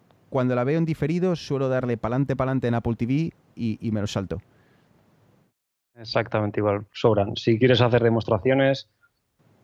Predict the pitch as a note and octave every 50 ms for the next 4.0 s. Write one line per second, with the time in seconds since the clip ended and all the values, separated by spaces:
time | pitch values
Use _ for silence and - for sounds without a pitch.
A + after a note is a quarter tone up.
0 | _ - - - A#2+ A#2+ A#2 A2+ A#2 A2+ A2 A2 A2+ A2 A2+ A2 G#2 - G#2+ G#2+
1 | G#2 - A#2+ G#2+ A#2+ C3 C3+ C#3 C3+ C3 C3 G#2+ G#2 G2+ - - A2 G#2+ G2+ -
2 | F#2+ G2+ G#2 G#2 A#2+ C3 C#3 C#3 C3 - G2+ G2 F#2+ F#2 F#2+ - - - - A#2
3 | G#2+ - G#2 G#2 G#2 G2+ - A#2+ A2+ A2 - - A2+ A2 G#2 - A2 A2 G#2+ -